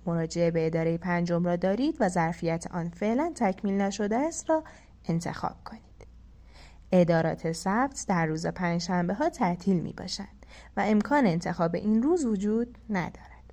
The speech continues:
در مرحلهٔ بعد بایستی مشخصات و ساعات مراجعهٔ خود را وارد کنید. در مورد قسمت شمارهٔ پروندهٔ اجرا بایستی خاطر نشان کرد که همان شمارهٔ هجده رقمی است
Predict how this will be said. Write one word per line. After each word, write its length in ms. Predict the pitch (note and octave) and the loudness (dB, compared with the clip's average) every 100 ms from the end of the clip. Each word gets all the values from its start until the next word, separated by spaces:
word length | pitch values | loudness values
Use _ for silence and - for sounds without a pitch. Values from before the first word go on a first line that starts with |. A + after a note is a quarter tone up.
| - - - - - - - - - - | -20 -20 -20 -20 -20 -20 -20 -20 -10 6
در 220 | F#4 G4+ | 8 8
مرحلهٔ 600 | G4+ F#4 D4+ D#4 D4+ D4 C#4+ | 6 4 4 4 6 4 4
بعد 500 | C4+ B3 A#3+ A#3+ F#3 | 4 4 2 2 2
بایستی 440 | F#3+ F#3+ G3+ A3+ | 2 2 0 2
مشخصات 920 | G#3+ F#3 - E3+ E3+ F3+ E3+ G3 B3 C4 | 4 4 2 0 0 -2 -2 0 0 2
و 120 | B3+ | 0
ساعات 420 | B3 A#3 C#4 C#4+ | 2 0 0 0
مراجعهٔ 580 | D4 A3 F#3+ E3+ F3+ E3+ | 2 4 4 2 0 -2
خود 340 | - G#3+ A#3+ | 0 0 2
را 140 | C#4 B3 | 2 2
وارد 400 | E3+ D3 - - | 2 0 -4 -10
کنید. 340 | - G3+ - - - - - - - | -14 -16 -18 -20 -20 -20 -20 -20 -4
در 200 | G#3 F#3+ | 4 4
مورد 340 | F3+ F3+ F#3+ F3 | 6 4 4 0
قسمت 580 | - E3 - G3 C4 F4 | -4 -8 -6 -4 0 0
شمارهٔ 560 | - A3+ G3+ F#3+ F#3 | 2 2 4 4 2
پروندهٔ 720 | - F#3 F3+ F3 F3 E3+ E3+ | 0 0 2 2 2 0 0
اجرا 500 | E3+ F3 F3 F#3+ A3+ B3+ - - - | -2 -2 0 2 0 -4 -14 -16 0
بایستی 400 | C#4+ D#4+ E4 E4+ | 2 2 0 -2
خاطر 380 | - G#3+ F3+ E3 | 2 2 2 0
نشان 440 | E3 E3 F#3 F3 | -2 -2 -4 -4
کرد 260 | F3+ - - | -10 -16 -10
که 80 | - | -6
همان 400 | B3+ - E4+ F4 | -4 0 2 2
شمارهٔ 500 | D#4+ G#3+ F#3 F3 E3+ | 2 4 4 4 2
هجده 540 | E3 E3+ E3+ E3+ E3 F3 | 2 2 2 0 -2 0
رقمی 480 | F3 F3+ F#3 A#3 | 0 0 0 0
است 200 | D#4+ - | -2 -8